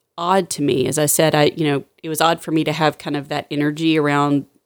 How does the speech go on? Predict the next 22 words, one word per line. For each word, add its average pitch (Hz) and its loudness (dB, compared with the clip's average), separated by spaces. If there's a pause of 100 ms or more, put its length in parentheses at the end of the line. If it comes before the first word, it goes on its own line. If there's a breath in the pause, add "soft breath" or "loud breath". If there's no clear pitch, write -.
(140)
whether 147 -8
I 139 -2
cared 147 -4
about 143 0
getting 143 -2
the 143 0
award, 143 2
because 151 -8
that's - -8
not 151 -8
really 151 -2
something 143 -6
I'd 143 -8
spent 147 -12
a 143 -8
lot 139 -8
of 143 -12
energy 151 -6
on 147 -4
in 147 -6
the 143 -6
past. 165 -10